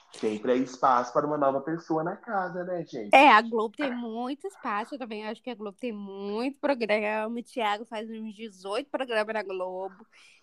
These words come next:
Speaker 2: Então, o Marcos Mion vai vir como uma substituição pesada. Acho que Marcos Mion força um pouco, assim.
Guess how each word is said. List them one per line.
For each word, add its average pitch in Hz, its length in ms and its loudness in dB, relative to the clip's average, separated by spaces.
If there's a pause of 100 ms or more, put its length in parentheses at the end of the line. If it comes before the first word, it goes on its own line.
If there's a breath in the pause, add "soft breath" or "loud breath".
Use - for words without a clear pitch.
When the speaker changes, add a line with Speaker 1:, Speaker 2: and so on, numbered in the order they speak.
Speaker 2:
Então, 226 320 -4
o - 20 -14
Marcos 214 380 -2
Mion 214 260 -4
vai 214 160 -4
vir 208 380 -10
como 285 140 -4
uma 240 200 -8
substituição 226 960 -8
pesada. 226 440 2 (500)
Acho 392 300 -10
que 359 100 -8
Marcos 269 500 -8
Mion 226 300 -10 (140)
força 202 480 -4
um 220 100 -10
pouco, 196 320 -10
assim. 196 320 -8